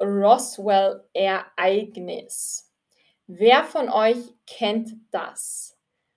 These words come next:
Roswell-Ereignis, das war neunzehnhundertsiebenundvierzig, das ist schon lange,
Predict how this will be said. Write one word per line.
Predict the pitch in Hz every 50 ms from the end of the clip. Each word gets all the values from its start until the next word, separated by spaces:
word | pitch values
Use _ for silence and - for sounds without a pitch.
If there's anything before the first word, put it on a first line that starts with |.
| _ _ -
Roswell-Ereignis, | 185 190 202 214 262 262 - - - 262 277 269 269 269 269 - 208 - - 180 180 180 180 190 190 190 196 220 277 403 - - - - - - - _ _ _ _ _ _ _ _ _ _ _ _
das | 220 220 240 285 269 - - - 226
war | 262 269 262 269 277 277 - - _ _
neunzehnhundertsiebenundvierzig, | 202 202 202 214 208 214 247 285 339 359 349 - - 370 349 330 320 247 - 208 202 202 196 185 185 185 202 285 - - - _ _ _ - - - - - 233 262 269 311 330 339 330 349 349 - - - - 202 202 196 196 196 - - 233 262 - - -
das | - 196 196 202
ist | 214 208 208 -
schon | - 202 180 175 170
lange, | 170 170 165 170 170 170 175 190 247 - - -